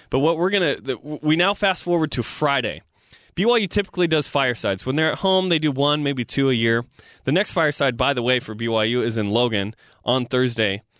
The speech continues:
uh, at the Providence Steak Center, if you're interested in going there, for those in Logan. We fast forward to Friday. B Y U is going to go to the Utah State prison to give a fireside. Unique in and of itself.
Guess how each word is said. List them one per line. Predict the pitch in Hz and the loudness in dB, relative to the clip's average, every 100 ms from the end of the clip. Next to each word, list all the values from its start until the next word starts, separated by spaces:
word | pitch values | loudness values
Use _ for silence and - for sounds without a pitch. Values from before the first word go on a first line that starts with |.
| _ _ - | _ _ -4
uh, | 101 101 | 0 2
at | 110 120 120 | 0 -2 -4
the | 117 110 - | -6 -4 -6
Providence | - 139 139 127 117 104 - | -4 0 0 0 -2 -4 -12
Steak | - - 120 | -6 -2 -2
Center, | - 110 | -2 -4
if | 104 - | -4 -4
you're | 110 | -6
interested | 107 107 - 107 | -4 -6 -4 -4
in | 104 | -2
going | 101 113 107 | -2 0 0
there, | 101 101 - - _ | -2 -4 -8 -20 _
for | 113 | -2
those | 113 113 - | 0 0 -2
in | 113 104 | -4 -2
Logan. | 107 101 87 90 _ _ _ _ _ - - - _ | 0 -2 -4 -10 _ _ _ _ _ -20 -20 -20 _
We | 143 | -2
fast | 170 180 - | 0 0 0
forward | 180 | 0
to | 160 | 0
Friday. | - 131 110 95 - _ _ _ - - _ - 139 | 0 0 0 -6 -12 _ _ _ -20 -20 _ -16 -4
B | 175 | 0
Y | 226 226 | 2 2
U | 180 | 2
is | 151 | 0
going | 135 165 190 | 0 0 0
to | - 175 | -2 -2
go | 143 139 | 0 0
to | 143 | -2
the | 131 | -2
Utah | 123 156 160 | -2 0 -2
State | 156 156 - | 0 -2 0
prison | 135 120 123 123 - - _ _ - | 0 0 0 -4 -10 -20 _ _ -6
to | 135 | -2
give | 127 135 | 0 -2
a | |
fireside. | 127 123 113 104 - 85 71 - _ - | -2 -2 -2 -2 -6 -8 -8 -14 _ -4
Unique | 147 190 240 262 | -2 2 0 0
in | - 196 | -2 0
and | 208 175 | 0 0
of | 160 | 0
itself. | 143 - 131 90 - | -2 0 0 0 -4